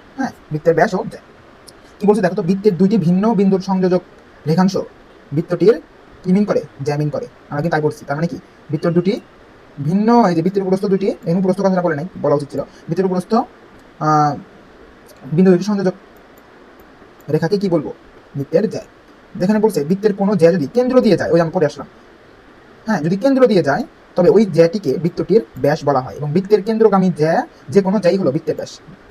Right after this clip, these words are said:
বুঝছো? বৃত্তের কেন্দ্রগামী যে কোনো জ্যাই হলো বৃত্তের ব্যাস। দেখো, বৃত্তের, এটা হচ্ছে বৃত্তের কেন্দ্র, এটা, এটা হচ্ছে সেন্টার। এখন এই সেন্টার দিয়ে যে জ্যাটা মুভ করছে সেটাই কিন্তু আমাদের বৃত্তের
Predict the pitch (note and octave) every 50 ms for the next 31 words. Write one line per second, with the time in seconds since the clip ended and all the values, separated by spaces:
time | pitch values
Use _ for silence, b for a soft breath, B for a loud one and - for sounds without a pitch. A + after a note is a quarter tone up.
0 | - - D3 - - E3 E3+ - - A3+ - - B B B - - - D3 F#3
1 | F#3+ G3 G3+ A#3+ C#4+ - - - - - - - - - G3 G3+ G3+ G#3 G#3 G3
2 | F#3+ F3+ F#3+ A3 E3+ F3 E3 E3+ F#3 G#3 D#3+ D#3 E3 F3+ G3+ F3 - - B2 -
3 | - A2+ - G#2+ - - - C3+ C3+ C3+ - - E3 - F#3+ E3+ D3+ E3+ F3+ F#3
4 | G3 F3+ G3 - F#3 F#3 A3 F#3+ E3+ F3 F3 F3+ E3+ - F3 F3+ F#3+ G3 G#3 A3
5 | C#4 - - - - - - - - - - - - - - - G#3+ G3+ F3 -
6 | - - - - - - - D#3 D#3+ G3 G3+ - A3 G#3 G3+ A#3 G#3+ G#3 A3 -
7 | G#4+ - - - - - - C#3+ D#3 C3+ F3+ F3+ - A3 A#3 B3 B3 - - -
8 | - - - - - - - - - - E3 F3+ G#3+ G#3+ - - A3 G3 - -
9 | - - - - - - F3 F#3 G#3+ G#3 A3 G#3 G3+ F#3+ D#3 D#3+ G#3 - - -
10 | - - - C#3+ E3+ E3+ - D#3+ -